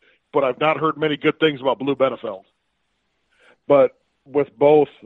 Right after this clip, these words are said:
excuse me, with both LeBlanc and Ambler, those were two guys who were tough as they come. Obviously, everybody knows, you know, Pierre-Luc LeBlanc.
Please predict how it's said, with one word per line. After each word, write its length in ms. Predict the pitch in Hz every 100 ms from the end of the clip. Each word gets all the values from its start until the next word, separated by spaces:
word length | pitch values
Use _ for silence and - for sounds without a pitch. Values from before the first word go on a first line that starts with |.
| - _ _ _ _ _ _ _ _ _ _ _ _ _ _
excuse 260 | _ 156
me, 100 | 98 -
with 120 | 110
both 240 | 139 143 - _ _ _
LeBlanc 680 | 135 117 135 147 147 143 131
and 200 | 131 127
Ambler, 380 | 117 156 180 120
those 220 | 107 147 165
were 80 |
two 200 | 143 143
guys 280 | 127 120 123 117
who 60 | 113
were 240 | 104 90 _ _ _ _ _ _ _ -
tough 160 | 156 120
as 60 | 104
they 140 | 113
come. 360 | 107 98 95 - - _ _ _ _ _ _ _
Obviously, 460 | - 147 165 156 143
everybody 240 | 139 135
knows, 280 | 131 135 120
you 60 | 98
know, 140 | 110 _
Pierre-Luc 480 | 143 139 113 120 113
LeBlanc. 560 | 98 123 127 95 92